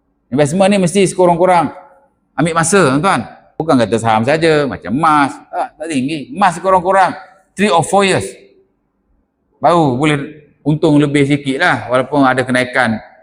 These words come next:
ten to fifteen or twenty percent every year. Tapi kalau, ha, sepuluh tahun, ha, tak. Datuk Seri Nazir pernah buat forum. Bukan forum lah, dia buat bicara kewangan.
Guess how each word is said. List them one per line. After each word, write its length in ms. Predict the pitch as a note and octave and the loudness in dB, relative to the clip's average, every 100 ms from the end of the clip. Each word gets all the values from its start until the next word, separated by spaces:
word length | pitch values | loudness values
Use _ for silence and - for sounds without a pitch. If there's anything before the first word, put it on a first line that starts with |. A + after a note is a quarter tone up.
| _ _ | _ _
ten 180 | C#3+ C3 | -4 -2
to 80 | A#2+ | -2
fifteen 400 | B2+ C3+ - C3+ | -2 -4 -2 -2
or 160 | C3 A#2+ | 0 -2
twenty 240 | C#3 C3 | -2 -4
percent 400 | A#2+ A#2+ C#3 A#2 - | -6 -6 -4 -4 -2
every 300 | A2+ F3+ G3 | -2 0 0
year. 100 | - - _ _ _ _ _ _ _ _ _ _ _ _ - | -2 -14 _ _ _ _ _ _ _ _ _ _ _ _ -6
Tapi 180 | C3+ E3+ | 0 2
kalau, 560 | D#3 D#3 C#3+ C3+ A#2 | 4 4 4 2 -2
ha, 160 | F2+ D#2 | -10 -10
sepuluh 300 | - C3+ C#3+ | -4 -2 0
tahun, 420 | E3 F3 D#3 G2 | 2 2 2 0
ha, 80 | D#2+ B1+ - _ _ _ _ _ _ G2 | -6 -12 -18 _ _ _ _ _ _ -8
tak. 200 | E2+ - _ _ _ _ - | -8 -10 _ _ _ _ -4
Datuk 240 | D3 F#3+ | 0 2
Seri 160 | F3 G3+ | 4 4
Nazir 320 | F#3+ G#3+ A3 | 4 4 4
pernah 560 | G3 F#3+ C3 G2+ - - | 4 2 2 -2 -8 0
buat 240 | E3+ D#3+ - - - - - | 2 2 -2 -10 -18 -20 -4
forum. 480 | E3+ F#3 E3 F#2+ - - - _ - | 2 2 2 0 -4 -14 -20 _ -14
Bukan 160 | A2+ D3 | -4 0
forum 320 | E3 E3 D#3+ | 2 2 4
lah, 160 | D3+ G#2+ | 2 2
dia 160 | C#3 | 2
buat 220 | D3 C#3+ C#3 | 2 2 2
bicara 720 | C3+ C3 B2 A2 G2 F#2 - - _ _ | 2 2 2 2 2 0 -6 -18 _ _
kewangan. 560 | C#3+ D3+ C3+ F#2 D2+ | 2 4 4 2 -4